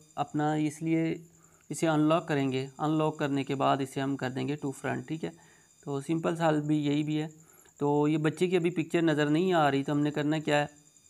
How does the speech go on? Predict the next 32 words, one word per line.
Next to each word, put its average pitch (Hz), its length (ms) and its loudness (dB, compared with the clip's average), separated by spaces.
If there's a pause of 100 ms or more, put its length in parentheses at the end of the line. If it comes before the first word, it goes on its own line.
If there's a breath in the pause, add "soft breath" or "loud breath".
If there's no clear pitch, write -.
(720)
इसको 170 320 0
कुछ 156 220 0
इस 151 160 0
तरीके 143 240 -2
से 151 140 -4
यहाँ 139 380 -2
पे 147 200 0
नीचे 143 300 0
की 143 80 -4
तरफ 135 280 -4
और 135 240 0 (180)
एडजस्ट 139 320 -2
कर 123 180 -2
देना 127 220 -4
है, 131 60 -4
ठीक 180 220 -6
है। 202 100 -4 (480 loud breath)
जैसे 147 280 2
ही 175 60 6
ये 165 80 6
एडजस्ट 151 400 0
हो 147 120 4
जाता 143 160 2
है, 147 60 0
हमने 143 240 2
इसे 143 200 -2
लॉक 131 300 4
कर 156 140 0
देना 143 200 0
है, 139 60 -2
ठीक 151 220 -4
है। 151 100 -2